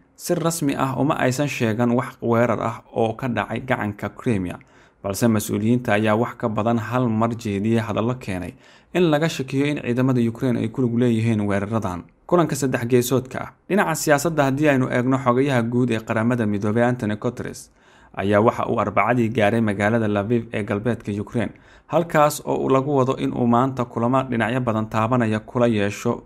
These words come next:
madaxweynaha Ukraine Volodymyr Zelensky iyo sidoo kale madaxweynaha waddanka Turkiga Recep Tayyip Erdogan. Sida laga soo xigtay dhinaca Turkiga, ka qaybgalayaasha kulanka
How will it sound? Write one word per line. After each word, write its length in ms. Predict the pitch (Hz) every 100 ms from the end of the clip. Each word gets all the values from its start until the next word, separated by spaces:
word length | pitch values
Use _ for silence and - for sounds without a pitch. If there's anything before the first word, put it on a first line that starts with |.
| -
madaxweynaha 480 | 107 - 113 123 110
Ukraine 280 | 110 120 107
Volodymyr 420 | 113 120 113 104 101
Zelensky 600 | 101 107 127 - - - _ -
iyo 140 | 139
sidoo 300 | - 185 131
kale 200 | 135 143
madaxweynaha 720 | 123 110 110 113 127 123 123 -
waddanka 360 | 127 120 110
Turkiga 420 | 120 131 127 110 117
Recep 340 | 123 117 123
Tayyip 200 | 117 104
Erdogan. 440 | 110 107 98 87 - - - - - -
Sida 240 | - 190 165
laga 200 | 151 170
soo 220 | - 139
xigtay 340 | 127 127 135
dhinaca 300 | 135 135 117 120
Turkiga, 380 | 127 - 101 - - - -
ka 120 | 135
qaybgalayaasha 760 | 135 139 135 131 139 175 143
kulanka 360 | 135 127 95